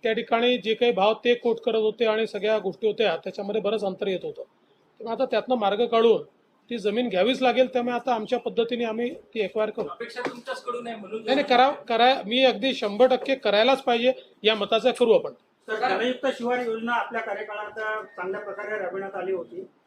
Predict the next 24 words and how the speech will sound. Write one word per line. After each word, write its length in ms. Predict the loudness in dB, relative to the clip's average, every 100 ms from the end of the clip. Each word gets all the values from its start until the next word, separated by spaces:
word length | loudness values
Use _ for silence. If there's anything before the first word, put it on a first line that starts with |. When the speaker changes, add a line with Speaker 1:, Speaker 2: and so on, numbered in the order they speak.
| _ -8
Speaker 3:
त्याला 160 | -4
आता 160 | -4 -6
पुनर्जीवन 680 | -10 -10 -10 -8 -6 -6 -8 -10
मिळेल 300 | -8 -8 -10
का? 120 | -14 -20 _ _ _ _ -2
Speaker 1:
जलयुक्त 440 | 2 4 4 2 2
शिवार 300 | 4 4 4
योजना 600 | 4 2 0 0 0 -2 -8 _ -14 -6
आम्ही 160 | -4
पुनरुज्जीवित 680 | -2 -2 0 0 0 -2 -2 -2
करतो 260 | -2 0 0
आहे. 280 | 2 2 0 _ _ _ _ _ _ _ _ -10
त्याच्यामध्ये 640 | -2 -2 2 6 8 6 4 -6
अनेक 300 | 0 2 2
बाबी 220 | 0 2
आम्ही 240 | 2 2 0
आता 500 | 0 2 4 4 0 _ -10
नव्याने 360 | -4 -2 0 -2
समाविष्ट 480 | -4 -2 0 0 -4
करतोय. 440 | -2 0 0 0 -4 _ _ _ _ -8
लवकरच 560 | -2 0 4 4 4 4
या 140 | 0
संदर्भातला 520 | 0 -4 -4 -2 -2
प्रस्ताव 540 | -2 -4 0 2 2